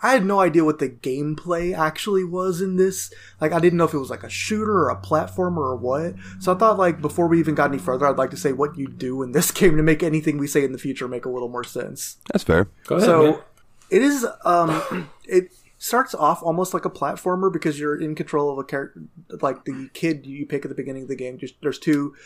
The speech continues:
Speaker 1: kids that go into the dream. They meet a character named Knights, and Knights is your main avatar in the game. Your character meets Knights, that, that you play as Knights, and they fly around and all that. Um, the Knights sequences are this, I guess you could say, two and a half D flying game. It's,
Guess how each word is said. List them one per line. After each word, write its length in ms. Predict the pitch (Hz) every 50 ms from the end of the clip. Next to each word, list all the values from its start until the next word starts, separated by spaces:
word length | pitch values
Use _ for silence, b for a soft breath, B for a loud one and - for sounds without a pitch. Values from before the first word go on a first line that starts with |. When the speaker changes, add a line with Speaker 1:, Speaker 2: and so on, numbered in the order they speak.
| B B B -
Speaker 1:
kids 360 | - 165 143 135 139 127 135
that 80 | 147
go 180 | 139 143 135 139
into 120 | 143 135
the 60 | 135 135
dream. 300 | 123 135 131 131 131 131
They 60 | 135
meet 120 | 135 139
a 60 | 135
character 280 | 139 - 143 135 131 135
named 220 | 131 127 127 127
Knights, 320 | 127 120 120 - - - -
and 100 | 127 131
Knights 280 | 131 131 127 - -
is 240 | 127 131 127 131 - B B B B B B B
your 120 | _ 139 143
main 260 | 139 139 135 135 131
avatar 400 | 127 127 120 131 127 - 123 123
in 60 | 120
the 80 | 120 123
game. 300 | 127 120 117 123 123 120
Your 100 | - 127
character 380 | - 143 135 123 123 - - 123
meets 200 | 127 131 - -
Knights, 360 | 151 151 147 143 143 143 -
that, 180 | - 127 - - 160 147 -
that 160 | 139 - 160
you 120 | 147 151 - -
play 180 | _ - 135 131
as 140 | 135 131 131
Knights, 240 | 131 123 127 - 131
and 100 | 123 120
they 180 | 120 120 123 B B B B B B
fly 220 | B - 143 143 139
around 340 | 135 135 135 131 135 131
and 100 | 131 127
all 140 | 127 127 123
that. 260 | 123 127 127 127 - b b b b b b _
Um, 460 | 135 135 127 127 127 123 123 123 - _ _ _ _ _ _ _
the 300 | 139 147 147 143 139 143
Knights 340 | 139 147 175 233 240 - -
sequences 640 | - - 165 151 - 139 127 - 135 135 127 -
are 540 | - 143 135 131 127 127 127 127 127 - - _ _ _ _ _
this, 380 | 151 139 143 135 - - - - _ _ _ _ _ _ _ - - 175
I 60 | 165
guess 180 | 143 180 180
you 60 | 226 202
could 80 | 190 -
say, 100 | 175 151
two 200 | - - 165 160
and 100 | 151 151
a 40 |
half 200 | 147 151 147 -
D 160 | - 147 139 135
flying 680 | 139 - - - - 143 147 151 151 147 135 123 123
game. 260 | - - - 139 131
It's, 240 | 135 - - - b